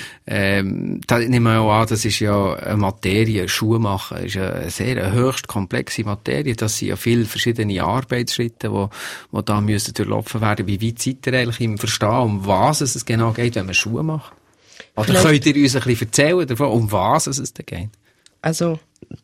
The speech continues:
Speaker 2: das muss ich natürlich vorneweg sagen. Die Firma hat auch, wo ich sie übernommen habe, schon ein ganz tolles Know-how gehabt und ein gutes Team,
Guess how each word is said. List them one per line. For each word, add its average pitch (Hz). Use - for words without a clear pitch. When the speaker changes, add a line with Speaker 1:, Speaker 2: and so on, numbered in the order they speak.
Speaker 2:
das 196
muss 233
ich 196
natürlich 175
vorneweg 156
sagen. 214
Die 185
Firma 170
hat 160
auch, -
wo 156
ich 147
sie -
übernommen 139
habe, 175
schon 160
ein 143
ganz 147
tolles 156
Know-how 131
gehabt -
und 156
ein 139
gutes 143
Team, 175